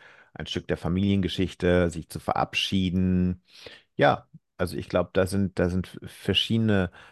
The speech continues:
Prozesse im Gange, die wir da durchaus, äh, beachten könnten. Und ich glaub, der allererste, wichtigste Punkt ist,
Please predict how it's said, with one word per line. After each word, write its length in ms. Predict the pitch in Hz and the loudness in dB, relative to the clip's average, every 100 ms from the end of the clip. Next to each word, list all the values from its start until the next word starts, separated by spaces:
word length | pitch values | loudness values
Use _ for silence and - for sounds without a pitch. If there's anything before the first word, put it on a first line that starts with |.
| _ - | _ -2
Prozesse 480 | 101 - 113 - 101 | 0 4 4 4 4
im 100 | 92 | 4
Gange, 340 | 80 85 95 | 2 2 0
die 220 | 87 90 | -2 -4
wir 340 | 90 92 90 87 | 2 4 6 4
da 260 | 76 90 90 | 2 2 4
durchaus, 580 | 98 - 73 92 - - | 2 0 0 0 0 -4
äh, 240 | - - | -6 -8
beachten 680 | 87 - - - - _ 98 | -4 -4 -2 -4 -6 _ -8
könnten. 440 | - 80 69 101 | -4 -4 -4 -6
Und 80 | 101 | -6
ich 100 | 92 | -4
glaub, 200 | - 95 | -2 0
der 200 | - 78 | 0 -2
allererste, 760 | - 110 90 76 - - - 95 | 2 4 6 4 2 -4 -4 0
wichtigste 440 | 120 - - - | 0 0 -2 -4
Punkt 340 | - - 87 - | -4 -2 -2 0
ist, 280 | 92 - | 0 0